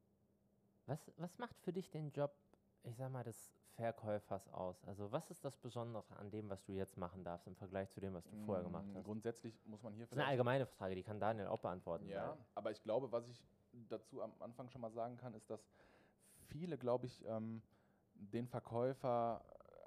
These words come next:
Speaker 2: als den Pinguin sehen, der da immer hinter seinem Schreibtisch sitzt, der nicht wirklich was macht, der verkauft. Ähm, also ich finde, da ist schon immer so eine gewisse, so ein gewisses Bild vom Verkäufer vorhanden,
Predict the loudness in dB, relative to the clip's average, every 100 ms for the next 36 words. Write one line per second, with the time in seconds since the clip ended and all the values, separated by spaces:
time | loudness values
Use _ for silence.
0 | -16 -6 -2 -2 -2 -2 -2 0 0 0
1 | 0 0 0 0 2 4 4 2 -2 -4
2 | -4 -4 -4 0 2 2 -2 -6 -6 -6
3 | -6 -6 -6 -6 -6 -6 -12 -12 -6 -6
4 | -4 -8 -6 -8 2 4 4 0 -4 -4
5 | -2 -2 -4 -6 -2 0 0 -2 -2 -2
6 | -2 -2 -2 -2 2 2 0 -20 -20 -20
7 | -20 -20 _ -20 _ -8 -2 2 2 0
8 | -2 2 2 2 -2 -2 -2 -2 -2 -4
9 | -2 -2 -2 -8